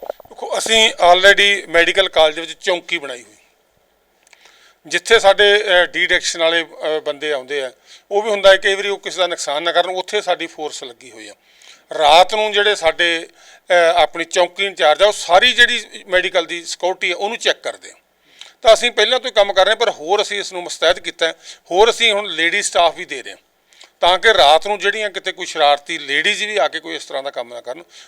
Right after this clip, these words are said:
ਉਹ ਲੇਡੀਜ਼ ਨੂੰ ਲੇਡੀਜ਼ ਹੀ ਪੁੱਛ ਸਕਦੀ ਆ। ਤਾਂ ਉਹਨੂੰ ਲੈ ਕੇ ਅਸੀਂ ਜਿਹੜਾ ਹੈਗਾ ਹੋਰ, ਅ, ਜਿਹੜੇ ਉਪਰਾਲੇ ਜਿੱਥੇ ਜਿੱਥੇ ਵੀ ਅੱਜ, ਅ, ਵੈਸੇ ਤਾਂ ਸਾਡੇ ਜਿਹੜਾ ਇੱਥੋਂ ਦਾ ਸਟਾਫ ਹੈ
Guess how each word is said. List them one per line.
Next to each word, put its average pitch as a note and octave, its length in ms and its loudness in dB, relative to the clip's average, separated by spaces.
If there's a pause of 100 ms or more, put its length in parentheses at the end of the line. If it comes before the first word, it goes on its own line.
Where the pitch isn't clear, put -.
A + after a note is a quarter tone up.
ਉਹ F#3 80 -4
ਲੇਡੀਜ਼ F3 340 0
ਨੂੰ G#3 140 -8
ਲੇਡੀਜ਼ F3 240 -4
ਹੀ G#3 60 -10
ਪੁੱਛ E3 180 -10
ਸਕਦੀ A#2+ 380 -10
ਆ। G2+ 60 -20 (460)
ਤਾਂ G#3 80 -2
ਉਹਨੂੰ A#3 280 -6
ਲੈ F#3 100 4
ਕੇ F#3 160 -2
ਅਸੀਂ F3 160 -10
ਜਿਹੜਾ F3 200 -4
ਹੈਗਾ D3+ 180 -6
ਹੋਰ, D#3 320 -8 (220)
ਅ, - 20 -8
ਜਿਹੜੇ D3+ 240 -8
ਉਪਰਾਲੇ C#3+ 400 -6
ਜਿੱਥੇ E3 280 -14
ਜਿੱਥੇ G3 260 -10
ਵੀ F3+ 160 -16 (440)
ਅੱਜ, D#3+ 140 -4
ਅ, F3 280 -6
ਵੈਸੇ D#3 240 -2
ਤਾਂ F#3 140 0
ਸਾਡੇ D#3 320 0
ਜਿਹੜਾ F#3+ 180 0
ਇੱਥੋਂ F#3+ 200 -4
ਦਾ F#3+ 100 2
ਸਟਾਫ C#3 380 -2
ਹੈ A#2+ 100 -12